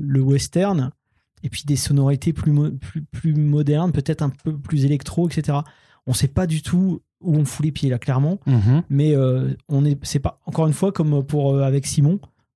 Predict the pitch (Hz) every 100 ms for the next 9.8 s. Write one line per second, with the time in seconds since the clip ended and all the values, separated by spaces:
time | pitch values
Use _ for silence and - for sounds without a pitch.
0 | - 135 131 120 139 135 135 139 127 107
1 | 151 185 165 127 123 127 127 147 131 120
2 | 151 139 120 120 131 123 143 - 131 -
3 | 160 190 _ _ _ 131 123 - 139 120
4 | - 123 131 127 120 117 120 123 113 117
5 | 123 117 - - 131 127 190 185 - -
6 | - 135 135 156 143 131 139 - 143 135
7 | 135 175 165 - 131 - 131 127 - 135
8 | 160 147 127 - 147 127 127 123 127 123
9 | 127 123 - 156 143 127 120